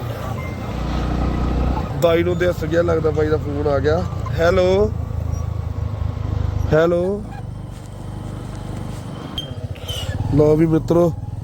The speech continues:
ਆ ਜਿਹੜੀ ਪਾਈਪਾਂ ਪਈਆਂ ਹੋਈਆਂ ਵੇ, ਆ ਪਾਈਪਾਂ ਦੇ ਕੋਲੋਂ ਬਾਈ ਦੇ ਮੁੜ ਜਾਣਾ ਆਪਾਂ, ਠੀਕ ਆ ਜੀ। ਆ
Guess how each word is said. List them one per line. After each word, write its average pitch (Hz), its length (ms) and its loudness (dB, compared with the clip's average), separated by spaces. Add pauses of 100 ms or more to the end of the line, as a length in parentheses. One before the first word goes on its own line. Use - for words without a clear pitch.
(280)
ਆ 160 220 6
ਜਿਹੜੀ 156 180 2
ਪਾਈਪਾਂ 156 500 0
ਪਈਆਂ 151 300 2
ਹੋਈਆਂ 151 320 4
ਵੇ, 147 140 0 (160)
ਆ 143 120 0
ਪਾਈਪਾਂ 151 440 0
ਦੇ 151 80 2
ਕੋਲੋਂ 151 340 4
ਬਾਈ 151 180 4
ਦੇ 147 100 2
ਮੁੜ 139 200 2
ਜਾਣਾ 120 220 0
ਆਪਾਂ, - 220 -4 (140)
ਠੀਕ 147 200 -2
ਆ 170 60 2
ਜੀ। 170 140 0 (640)
ਆ 143 120 0